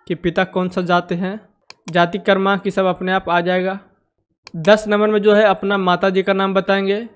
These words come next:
यहाँ पर हिंदी में अपने आप आ जाएगा। अगर कोई महिला का अप्लाई कर रहे हैं, तो उनका जो है, यहाँ हस्बैंड नेम लिखना है,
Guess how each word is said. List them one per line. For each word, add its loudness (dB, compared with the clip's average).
यहाँ -2
पर -2
हिंदी -2
में -2
अपने -4
आप -4
आ 2
जाएगा। -2
अगर 2
कोई 4
महिला 4
का 2
अप्लाई 2
कर -2
रहे 0
हैं, -2
तो -8
उनका -4
जो -2
है, 0
यहाँ -4
हस्बैंड -4
नेम -4
लिखना -4
है, -6